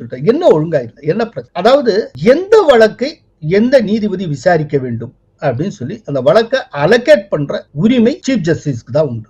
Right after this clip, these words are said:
தீபக் மிஸ்ரா அந்த மாதிரி அலோகேட் பண்ணிட்டு வர, அப்படி அவர் அலோகேட் பண்றதுல சீனியர் ஜட்ஜஸுக்கு கருத்து வேறு. என்னன்னா, ரொம்ப முக்கியமான வழக்குகளை ஜூனியர் நீதிபதிகள்கிட்ட அவர் கொடுக்கிறார், அதை வந்து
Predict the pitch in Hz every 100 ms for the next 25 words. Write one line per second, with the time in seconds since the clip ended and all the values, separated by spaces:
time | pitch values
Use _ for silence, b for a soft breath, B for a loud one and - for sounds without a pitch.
0 | 143 262 349 330 - 180 151 262 196 156
1 | 151 233 - - 170 214 220 151 156 143
2 | 147 117 - 262 - 349 294 220 180 202
3 | 339 427 440 403 - 262 254 240 233 349
4 | 427 311 320 311 226 175 175 175 156 170
5 | 302 190 156 151 131 113 127 233 359 262
6 | 285 175 226 349 339 214 - 269 254 254
7 | 285 277 - 175 190 - 160 214 - 127
8 | 302 381 381 330 226 226 208 170 160 151
9 | 208 143 143 131 131 113 - 208 349 339
10 | 339